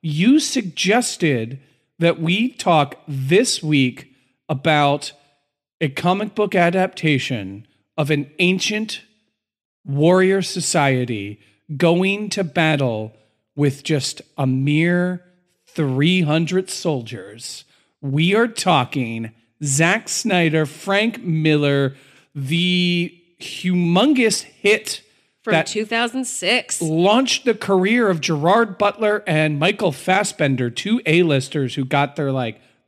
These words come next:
Speaker 1: big breaks in that movie. We are talking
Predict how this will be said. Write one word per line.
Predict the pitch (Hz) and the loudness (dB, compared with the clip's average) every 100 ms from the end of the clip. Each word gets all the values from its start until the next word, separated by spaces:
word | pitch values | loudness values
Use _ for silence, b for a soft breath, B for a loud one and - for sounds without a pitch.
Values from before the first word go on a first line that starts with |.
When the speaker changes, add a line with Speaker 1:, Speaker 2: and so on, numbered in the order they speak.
| 143 | -2
Speaker 1:
big | 156 180 165 | 2 2 0
breaks | 151 170 165 - | 0 0 0 -2
in | 143 | 0
that | 139 156 - | 2 2 0
movie. | 156 165 139 120 98 b b b _ | 2 2 0 -4 -6 b b b _
We | 135 156 175 | -4 0 2
are | 180 190 | 2 0
talking | 185 160 143 143 143 139 135 | 0 0 2 0 0 0 -2